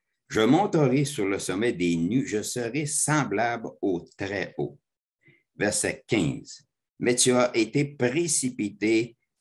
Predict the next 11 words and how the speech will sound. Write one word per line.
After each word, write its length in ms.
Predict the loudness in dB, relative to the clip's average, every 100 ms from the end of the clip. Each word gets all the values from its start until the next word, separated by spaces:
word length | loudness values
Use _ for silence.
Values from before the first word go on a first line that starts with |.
| _
dans 220 | 0 0
le 100 | 0
séjour 540 | -4 0 2 4 2 0
des 120 | -2
morts, 580 | -2 -2 -2 -4 -6 -12 _ _ _ _
dans 220 | -2 0
les 100 | 0
profondeurs 960 | -4 -6 -6 -4 -6 -4 -4 -2 -4 -6
de 160 | -6 -2
la 160 | -2
fosse. » 520 | -2 -8 -12 -12 -12